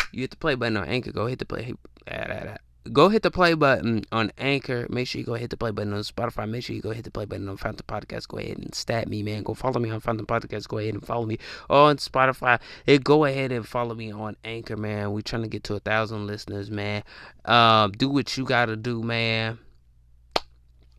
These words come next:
Stay up to date with the seven one one, man. It's only gonna get better. Merch is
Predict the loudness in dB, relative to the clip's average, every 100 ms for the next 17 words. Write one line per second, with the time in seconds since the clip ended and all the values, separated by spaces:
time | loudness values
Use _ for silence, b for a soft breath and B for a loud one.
0 | -20 -18 -10 -4 -2 -4 -6 -6 -6 -6
1 | -10 -16 -12 -10 -6 -6 -4 -4 -2 -2
2 | -4 -4 -4 -4 -4 -6 -6 -6 -6 -6
3 | -2 0 0 -4 -16 b b b b -4
4 | -2 0 -2